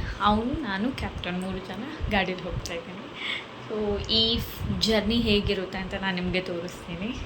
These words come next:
And ನಾವು ಸನ್‌ರೈಸ್ ನೋಡೋಕ್ಕೆ ಹೋಗ್ತಾ ಇರೋದು. ಬನ್ನಿ, ಬೆಳಗ್ಗೆ ಎದ್ದು ಸ್ವಲ್ಪ ರೆಡಿ ಆಗಿದ್ದೀನಿ ಆಯ್ತಾ?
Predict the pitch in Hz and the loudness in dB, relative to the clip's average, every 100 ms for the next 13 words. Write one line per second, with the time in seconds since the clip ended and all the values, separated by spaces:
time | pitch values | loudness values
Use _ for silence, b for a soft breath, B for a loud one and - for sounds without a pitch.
0 | - - - - 196 185 180 175 180 190 | -8 -10 -8 -6 -4 -2 0 0 0 2
1 | 190 202 202 208 190 196 208 208 180 165 | 4 4 2 2 4 6 4 4 2 0
2 | 165 160 - 165 170 170 269 - B B | -2 -6 -4 -4 -2 -4 -4 -6 B B
3 | B B B - - 175 175 156 - B | B B B -4 0 0 0 -4 -8 B
4 | B B - 208 208 208 240 226 233 220 | B B -2 2 4 8 8 8 4 -2
5 | 220 214 196 202 190 202 220 196 - 185 | 0 -2 -2 0 2 2 0 -2 -2 -2
6 | 190 196 - - - | 0 6 10 10 10